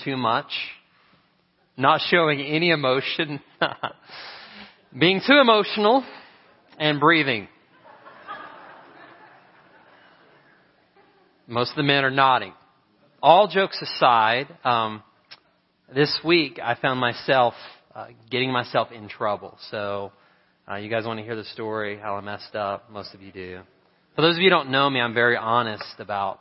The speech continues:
um, how, when I blow it. Um, it was this week while I was preparing for this sermon about the tongue, the fiery tongue,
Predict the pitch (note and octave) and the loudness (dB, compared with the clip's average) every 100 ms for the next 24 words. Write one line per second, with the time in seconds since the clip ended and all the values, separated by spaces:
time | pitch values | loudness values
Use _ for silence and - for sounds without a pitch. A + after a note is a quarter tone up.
0 | _ A2 G2 F#2+ G2+ A2 G#2 G2+ G2+ F#2+ | _ -16 -16 -18 -4 -2 -2 -6 -8 -6
1 | A2 A2 G#2+ G#2 - _ _ _ _ _ | -6 -4 -4 -6 -12 _ _ _ _ _
2 | - G#2+ G#2 A#2 B2+ C3 F3 G3+ - E3 | -6 -4 -4 -2 -2 2 2 2 0 -2
3 | - C#3+ C#3 B2 - A#2+ D3 D#3 C3+ C#3 | 4 4 4 2 -6 -2 0 0 -2 -6
4 | C3 - C#3+ B2+ G#2+ G#2+ - - - D#3 | -6 0 0 0 -4 -6 -6 -18 -10 -6
5 | C3 F#2 _ _ _ A2+ G#2 - C3 C#3 | -6 -8 _ _ _ -16 -6 -2 0 -2
6 | C3+ B2 - A#2+ A2+ F#2 | -4 -10 -14 -10 -10 -12